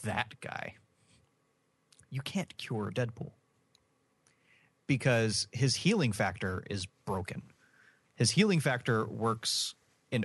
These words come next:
overdrive, and the only reason he doesn't die from it is the fact that he has the cancer. So they kind of balance each other out. I, all right.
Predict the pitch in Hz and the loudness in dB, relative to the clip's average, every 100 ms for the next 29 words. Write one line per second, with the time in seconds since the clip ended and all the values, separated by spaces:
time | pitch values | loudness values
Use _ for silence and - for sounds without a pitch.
0 | - 147 123 104 98 - - - - - | 2 2 2 2 0 -2 -4 -8 -14 -2
1 | 107 110 120 151 143 135 135 120 107 110 | 2 2 4 4 4 4 4 4 4 2
2 | 117 110 107 - - 107 92 107 127 127 | 2 4 2 0 -8 -4 2 4 4 2
3 | 104 92 92 - _ _ _ 104 98 110 | 0 -2 -4 -8 _ _ _ -8 -4 -2
4 | 104 90 - 98 107 _ _ _ - 98 | 0 0 0 -2 -2 _ _ _ -6 0
5 | 95 92 - 120 110 - - _ - - | 0 -2 0 2 2 -2 -8 _ -20 -20
6 | - - 110 110 156 139 101 113 113 117 | -16 0 2 4 2 2 0 0 2 2
7 | 110 107 110 98 98 101 - - _ _ | 0 -2 -2 -4 -4 -8 -10 -18 _ _
8 | _ _ _ _ _ _ _ _ _ _ | _ _ _ _ _ _ _ _ _ _
9 | _ _ _ _ _ _ - 123 113 90 | _ _ _ _ _ _ 0 2 2 -2